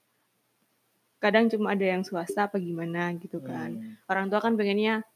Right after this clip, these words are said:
Speaker 1: masukin
Speaker 2: Negeri.
Speaker 1: anaknya, iya, kalaupun nggak negeri, swasta yang udah bagus gitu loh, udah
Speaker 2: Hmm.
Speaker 1: yang punya nama gitu
Speaker 2: Oh,
Speaker 1: kan.
Speaker 2: jadi perbaikan sistem zonasi gitu ya.
Speaker 1: Iya.
Speaker 2: Terus apa lagi, ada lagi nggak?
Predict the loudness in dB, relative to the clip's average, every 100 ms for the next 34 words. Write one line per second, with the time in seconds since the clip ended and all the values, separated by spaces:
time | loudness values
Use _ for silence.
0 | _ -8 0 4 6 8 10 10 8 4
1 | 2 0 -2 _ _ _ 0 4 4 4
2 | 4 4 2 2 0 2 0 2 0 2
3 | 2 4 4 4 4 0 6 8 8 6
4 | 4 4 4 2 0 -2 -2 -4 -6 -6
5 | -8 -6 -2 -2 -2 -4 -8 -6 -2 2
6 | 2 2 4 4 4 4 2 0 -2 0
7 | 0 2 0 2 4 4 4 4 6 6
8 | 6 4 2 -2 -4 -10 -14 -6 0 6
9 | 6 8 6 6 4 4 0 -2